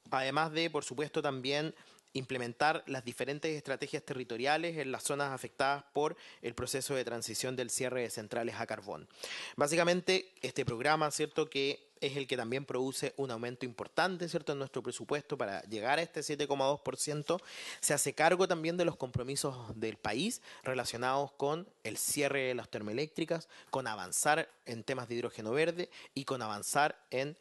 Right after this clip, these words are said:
electromovilidad, que son parte de los ejes de nuestro gobierno. Eh, no sé si hasta ahora tenemos, eh, tenemos algunas consultas o preguntas. Tenemos también,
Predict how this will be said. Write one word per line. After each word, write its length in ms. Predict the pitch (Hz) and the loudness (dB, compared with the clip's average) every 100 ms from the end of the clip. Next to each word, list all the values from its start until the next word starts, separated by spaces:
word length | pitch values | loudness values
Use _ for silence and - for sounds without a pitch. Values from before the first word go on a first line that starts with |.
| _ _ | _ _
electromovilidad, 880 | 127 123 120 131 117 113 107 104 - - - - _ | -2 -2 -4 -4 -4 -4 -4 -6 -6 -16 -20 -20 _
que 120 | 107 | -4
son 240 | - 127 | -2 -2
parte 500 | 123 120 113 123 117 - | -4 -8 -6 -4 -4 -4
de 260 | 117 123 - | -6 -6 -6
los 240 | 117 110 127 | -8 -6 -6
ejes 400 | 113 - 113 - - - - | -6 -6 -8 -10 -18 -20 -6
de 200 | 117 117 | -4 -4
nuestro 400 | 120 117 - 117 - | -8 -6 -6 -6 -6
gobierno. 500 | 110 104 78 67 - - - - - - - | -8 -6 -8 -12 -18 -18 -18 -12 -12 -12 -4
Eh, 340 | 135 135 127 - | -2 2 0 0
no 180 | 139 139 | -2 0
sé 200 | - 185 | 2 2
si 240 | - 208 - | 4 0 2
hasta 260 | 156 - 147 | -2 0 0
ahora 260 | 160 170 | 2 0
tenemos, 600 | 160 160 165 165 160 - - | 0 -2 2 2 2 -4 -2
eh, 220 | 127 117 - | 0 0 0
tenemos 340 | 131 143 139 | 0 0 0
algunas 380 | 127 127 135 113 | -2 0 -2 -4
consultas 720 | - 98 - 160 180 170 156 | -6 -4 -2 0 0 0 -2
o 80 | 147 | -2
preguntas. 540 | 131 117 156 160 160 | 0 2 2 2 -2
Tenemos 340 | - 127 147 - | 0 0 0 0
también, 480 | 147 135 147 156 | -2 2 2 2